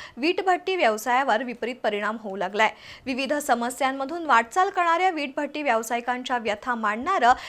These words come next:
हे बी न्यूजचं विशेष वृत्त. शासनाच्या पर्यावरण समितीकडून पर्यावरणाशी संबंधित निकषांचं काटेकोर पालन करून विविध व्यवसायांना परवाने दिले जातात. त्याचा सर्वात जास्त फटका वीटभट्टी व्यावसायिकांना बसलाय.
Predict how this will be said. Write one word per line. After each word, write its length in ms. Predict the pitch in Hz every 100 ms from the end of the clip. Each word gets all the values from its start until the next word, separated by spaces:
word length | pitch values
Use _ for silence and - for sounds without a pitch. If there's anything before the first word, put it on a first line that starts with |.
| -
हे 100 | 285
बी 260 | 220 233 381
न्यूजचं 460 | 403 262 262 254 311
विशेष 400 | 226 - 196 - 190
वृत्त. 280 | 196 - 214 - _ _ _ _ - - - _ _ _ _ _ _ _ _ -
शासनाच्या 680 | 320 254 254 311 330 381
पर्यावरण 540 | 403 269 226 226 254 269
समितीकडून 680 | 269 226 214 247 220 214 269
पर्यावरणाशी 720 | 254 208 214 269 285 294 339
संबंधित 560 | 330 226 214 233 277 240
निकषांचं 600 | 208 214 233 220 240 254
काटेकोर 480 | 226 196 226 233 302
पालन 360 | 311 214 208 220
करून 300 | 269 226 196 - - -
विविध 280 | 277 302 370
व्यवसायांना 640 | 392 294 214 240 233 233
परवाने 440 | 277 214 202 208 240
दिले 260 | 214 185
जातात. 340 | 196 185 214 196 _ - -
त्याचा 280 | 254 269 320
सर्वात 380 | 339 285 302 370
जास्त 320 | 320 302 - 311 311
फटका 440 | 233 - 262 208 233
वीटभट्टी 600 | 233 294 359 320 294 320
व्यावसायिकांना 680 | 285 202 202 214 208 196 190
बसलाय. 380 | 190 190 208